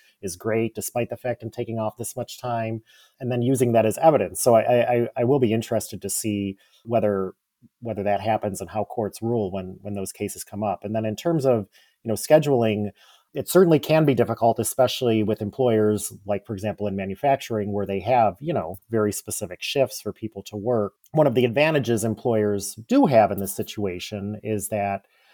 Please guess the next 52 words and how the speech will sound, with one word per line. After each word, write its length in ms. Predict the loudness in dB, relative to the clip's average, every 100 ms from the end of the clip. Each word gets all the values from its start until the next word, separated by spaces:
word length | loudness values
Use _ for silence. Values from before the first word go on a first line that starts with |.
| _ -6
they, 220 | -2 0
they 160 | 2 0
can 340 | 0 0 2
request 640 | 0 2 6 6 6 0
that 300 | 0 2 0 -6 _
the 80 | -14
time 300 | -8 -4 -2
off 340 | 0 -2 -2 -8
is 200 | -10 -6
taken 420 | -4 -4 -4 -6
at, 160 | -8 -10
at 80 | -10
a 140 | -10 -10
time 300 | -12 -8 -8
and 180 | -8 -12 -20 _
that 100 | -4
is 120 | 2
least 280 | 4 4 4
burdensome 540 | 4 4 4 2 -2
to 200 | 0 2
the 100 | 4
employer. 640 | 2 0 -2 -4 -4 -8 -12 -18 -20 -14 -2
And 440 | 0 0 -2 -6 -12 _
assuming 280 | -6 -2 0
they 100 | 0
can 140 | -2
get 120 | -2 -2
a 40 |
doctor 380 | 0 -2 -4 -8
to 60 |
sign 260 | -8 -10 -4
off 240 | -2 -2
on 160 | -2 -4
that, 300 | -6 -8 -10 _ _ _ _ _
you 80 | -8
know, 60 |
that 180 | -4 -2
might 180 | -2 -2
be 100 | -2
one 240 | -2 -2
way 200 | -2 -2 -4
to 100 | -6
deal 280 | -2 -2
with 140 | -2 -6
that 200 | -8 -4
problem, 320 | -2 -2 -4
is 120 | -10
to 80 | -12
put 200 | -8 -6
it 80 | -4
on 140 | -6
a, 180 | -8 -12